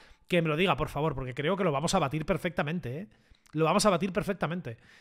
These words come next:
Y si te ha gustado, ya sabes, dale al like, suscríbete y, eh, como siempre te digo, nos vemos en el próximo episodio. Y atento porque se van a venir otro modos carrera, se va a venir el camino de fifa también, que lo vamos a subir,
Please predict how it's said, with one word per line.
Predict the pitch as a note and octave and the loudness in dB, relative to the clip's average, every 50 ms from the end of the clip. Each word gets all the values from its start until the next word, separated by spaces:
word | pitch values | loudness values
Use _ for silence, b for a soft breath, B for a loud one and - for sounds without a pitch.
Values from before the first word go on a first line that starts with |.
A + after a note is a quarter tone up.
| b b b - | b b b -2
Y | F3+ F#3 F3+ F3 D3+ | 0 2 2 2 2
si | - E3 | 0 0
te | D3+ | 0
ha | E3+ | 0
gustado, | E3+ D#3+ - A3 A#3 | 0 2 2 4 4
ya | A3+ E3 | 4 4
sabes, | F#3 G#3+ F#3+ B2+ | 4 2 2 2
dale | D#3 D3 | 0 0
al | D3 D3+ | 0 0
like, | G3+ A3+ - | 0 0 -2
suscríbete | - D3+ - - D#3+ D3+ D3+ A3 A3+ - - _ _ | -6 -10 -6 -2 -2 0 0 -2 -4 -6 -10 _ _
y, | - F#3+ G#3+ G#3 G#3+ - | -6 -4 -4 -4 -4 -2
eh, | E3 D3+ C#3 C3 C3 B2+ B2+ B2+ B2 | -2 0 0 0 0 0 -2 -2 -4
como | B2 B2+ B2 | -4 -6 -4
siempre | - D#3 C#3+ C#3 C#3+ | -4 -4 -4 -4 -4
te | C#3 | -2
digo, | D3 F3 F3+ G#3 - - | -2 0 0 0 0 0
nos | F3+ D3+ C3+ | -2 -2 0
vemos | D3 F3 G3+ F#3+ - - | 0 0 -2 -2 -4 -4
en | D#3 D3 | -4 -4
el | C3+ | -4
próximo | - D#3+ D#3 - F#3+ F#3+ G3 - | -4 -4 -4 -4 -4 -4 -4 -4
episodio. | E3 C3 C3 A#2+ - D3 B2 A#2 A2+ G2+ - | -6 -8 -8 -8 -8 -6 -6 -6 -8 -10 -8
Y | - D#3 | -8 -8
atento | B2+ B2 C#3 E3 D3+ G3+ | -8 -6 -6 -2 2 4
porque | A#3+ A#3 G#3 | 4 4 6
se | G3 G3 | 6 6
van | G3+ G#3 | 8 8
a | |
venir | G#3 G3+ A3 B3 A#3 - - | 8 8 6 6 4 2 0
otro | - G3 - F3+ E3 | 0 2 2 4 4
modos | F3 E3+ D#3+ | 4 4 2
carrera, | - F3+ F3+ A3 A3+ A#3 A#3 - | 2 2 2 4 6 6 4 4
se | - - | 2 -2
va | D#3+ D3 | -2 -2
a | C#3+ | -2
venir | D#3+ D#3 D3 | 0 0 -2
el | C#3+ C#3+ | -2 0
camino | - C#3+ C3 D#3+ E3+ D#3+ D3+ | 0 0 2 2 0 0 0
de | C#3+ C3+ | 0 -2
fifa | - D#3 - D3 | -4 -6 -6 -6
también, | C3+ C#3+ D3 C#3+ | -6 -4 -6 -4
que | C3+ C#3+ | -4 -4
lo | C#3 | -4
vamos | C#3 C#3 C#3+ C3+ | -2 -2 -4 -4
a | C#3+ | -4
subir, | B2+ C#3+ D#3+ G#3 B3 C4+ B3 - | -4 0 2 4 4 2 2 -2